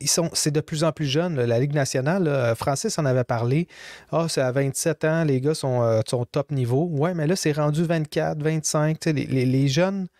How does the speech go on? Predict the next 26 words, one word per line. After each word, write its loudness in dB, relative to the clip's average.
sont, -4
prennent -4
de -2
plus -4
en 0
plus -2
de, 2
de, -2
de 0
place. -2
Fait -2
que -10
c'est -2
important -2
d'avoir 0
des 2
hauts 0
choix -2
au 0
repêchage. -2
Parce -2
que -2
ça -4
coûte -14
pas -2
cher. -2